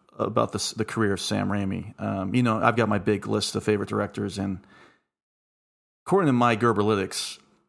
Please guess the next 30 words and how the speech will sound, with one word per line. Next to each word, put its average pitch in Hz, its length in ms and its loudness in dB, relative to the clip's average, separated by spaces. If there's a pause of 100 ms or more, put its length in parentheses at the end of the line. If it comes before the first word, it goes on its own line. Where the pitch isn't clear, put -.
I 143 140 4
cannot 127 400 2
name 104 540 0 (840)
twenty 143 340 2
directors 110 680 2
who 117 80 2
have 104 180 2
more 104 200 2
solid 101 480 2
movies 98 420 -2
than 95 120 -6
he 95 120 -2
does. 87 440 -6 (760)
And 123 60 0
this 123 80 0
is 123 60 -2
where 131 100 6
it 131 40 6
all 131 60 4
begins. 120 680 0 (240)
We'll 120 120 2
run 127 220 4
through 127 180 0
his 113 100 0
filmography 113 520 2
real 110 120 4
quick. 110 440 0 (540)
Evil 117 180 0
Dead, 110 160 4
obviously, 104 640 2